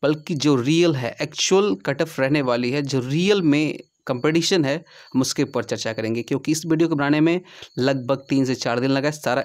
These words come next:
एनालिसिस करने में, बस बहुत मेहनत लगा है। आपसे यही रिक्वेस्ट है, पूरा वीडियो देखिए, स्किप मत करिए और ज़्यादा से ज़्यादा लोगों को शेयर करिए,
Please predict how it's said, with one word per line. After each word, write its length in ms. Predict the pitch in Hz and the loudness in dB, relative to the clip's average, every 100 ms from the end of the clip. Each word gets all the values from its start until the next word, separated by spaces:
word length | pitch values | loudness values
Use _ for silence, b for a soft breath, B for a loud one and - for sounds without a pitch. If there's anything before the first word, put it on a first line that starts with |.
| - | -2
एनालिसिस 400 | 131 123 151 - | -2 -2 -4 -4
करने 240 | 139 139 | -2 2
में, 160 | 147 170 B B B | 2 0 B B B
बस 140 | 135 151 | -4 -2
बहुत 280 | 143 151 139 | 0 0 0
मेहनत 220 | 135 139 | 0 0
लगा 220 | 139 139 | 0 0
है। 140 | 175 b b | -4 b b
आपसे 260 | 117 - 139 | -8 -4 -2
यही 200 | 139 160 | 0 0
रिक्वेस्ट 360 | 156 147 143 | 0 -4 -4
है, 80 | 151 | -6
पूरा 180 | 135 131 | 0 0
वीडियो 300 | 127 127 135 | 2 0 2
देखिए, 340 | 123 123 - | 0 -2 -2
स्किप 260 | - - 131 | -4 -4 -2
मत 160 | 127 - | -2 -2
करिए 300 | 131 135 151 | -2 -2 0
और 220 | 135 131 | -2 -4
ज़्यादा 300 | - 127 160 | -2 -2 0
से 60 | - | 0
ज़्यादा 180 | 131 | 0
लोगों 180 | 127 117 | 2 2
को 80 | 131 | 0
शेयर 260 | - 120 113 | 0 -2 -2
करिए, 340 | 113 110 | -2 -2